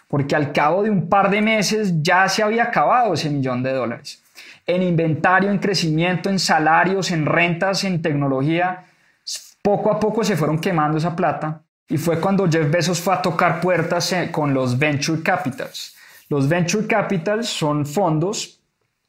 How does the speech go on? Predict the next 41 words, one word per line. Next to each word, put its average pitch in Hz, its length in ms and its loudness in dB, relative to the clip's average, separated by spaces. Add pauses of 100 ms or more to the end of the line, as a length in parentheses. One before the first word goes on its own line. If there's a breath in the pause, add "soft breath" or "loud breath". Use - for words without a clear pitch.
(200)
de 143 200 -2
inversión 139 520 0
de 151 120 0
riesgo 175 540 0 (380 loud breath)
que 156 140 0
le 156 60 2
empezaron 147 760 2
a 196 60 4
apostar 151 880 0 (220 loud breath)
a 147 160 4
estas - 720 -2 (600)
compañías 185 840 0
en 135 120 0
etapa 123 460 -2
temprana. 143 500 0
Digamos, 117 320 -4
un 151 140 -2
venture 160 400 -2
capital 160 480 0
es 131 140 -4
un 139 140 0
fondo 151 400 -2
de 165 60 0
inversión 143 440 -2
de 135 80 -2
riesgo 170 480 -2 (480 loud breath)
que 151 140 0
le 147 80 2
invierte 175 540 2
a 202 40 0
empresas 202 540 0
en 190 120 0
etapa 147 500 0
temprana, 180 840 0
cuando 127 220 -4
están 127 280 -4
en 151 380 -2
pleno 196 480 0
crecimiento, 170 540 -2
apenas 196 560 0
empezando 190 720 -2